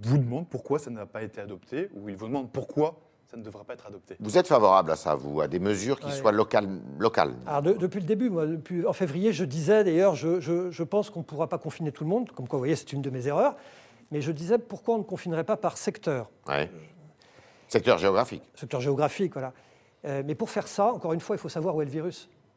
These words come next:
Speaker 3: Moi, dans mon village en Corse, s'il y a zéro virus qui circule, par exemple dans les eaux usées,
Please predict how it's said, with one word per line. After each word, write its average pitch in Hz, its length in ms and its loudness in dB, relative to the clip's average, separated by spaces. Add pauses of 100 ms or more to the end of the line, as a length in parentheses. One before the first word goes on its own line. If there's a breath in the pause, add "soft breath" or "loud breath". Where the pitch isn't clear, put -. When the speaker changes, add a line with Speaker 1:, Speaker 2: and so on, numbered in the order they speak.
Speaker 3:
Moi, 147 100 -6
dans 139 100 -4
mon 139 100 -4
village 143 300 -4
en 127 80 -8
Corse, 214 260 -6
s'il - 200 -16
y - 20 0
a 139 40 -2
zéro 143 220 -2
virus 139 300 -4
qui - 120 -16
circule, 151 320 -8
par 160 140 2
exemple 156 260 2
dans 147 60 0
les 131 180 -4
eaux 135 80 -6
usées, 123 220 -10